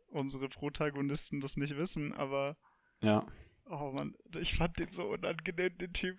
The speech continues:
Speaker 1: beim Anhören. Das ist schon irgendwie, ah.
Speaker 2: Aber es, am Ende gibt's ja diesen einen Typen, äh, ich glaub, Stebbins hieß der oder so, der dann am Ende gesagt hat, ja, er hat das irgendwie schon so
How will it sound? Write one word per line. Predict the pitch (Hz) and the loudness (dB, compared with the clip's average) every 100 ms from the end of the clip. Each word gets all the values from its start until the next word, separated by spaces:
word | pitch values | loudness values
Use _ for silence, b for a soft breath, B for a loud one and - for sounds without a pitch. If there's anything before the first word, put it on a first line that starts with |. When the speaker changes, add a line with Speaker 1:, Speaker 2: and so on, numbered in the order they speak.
| - - | -6 -2
Speaker 1:
beim | 165 160 | 0 0
Anhören. | 170 185 170 170 196 175 | 4 6 6 4 -12 -10
Das | - | -8
ist | 214 - 208 | -6 -2 4
schon | 175 180 170 | 6 6 4
irgendwie, | 170 170 170 160 - | -2 -2 -4 -4 -2
ah. | 170 165 147 - - _ _ _ - | 0 0 -2 -6 -12 _ _ _ 10
Speaker 2:
Aber | 117 127 | 12 12
es, | - - - | 10 0 6
am | 123 | 10
Ende | 113 143 170 | 12 12 10
gibt's | 160 156 | 10 8
ja | 156 139 | 10 10
diesen | 139 135 | 8 6
einen | 123 143 147 | 8 8 4
Typen, | - 156 165 160 160 - - _ _ _ _ _ - | 2 4 6 6 4 -2 -20 _ _ _ _ _ 6
äh, | 123 123 - - _ | 8 8 6 -2 _
ich | - - | 2 10
glaub, | 127 - | 10 10
Stebbins | - 123 151 156 - | 12 12 12 8 6
hieß | 165 - | 2 6
der | 147 147 | 8 10
oder | 147 143 | 8 8
so, | 147 151 | 8 10
der | 127 | 12
dann | 123 | 12
am | 123 | 12
Ende | 131 139 127 | 10 8 8
gesagt | 120 127 - | 10 10 10
hat, | 127 | 8
ja, | 123 123 | 12 12
er | 123 120 | 12 12
hat | 123 - | 10 6
das | 117 123 | 2 6
irgendwie | 117 117 117 | 6 4 4
schon | 120 113 | 6 6
so | 113 | 4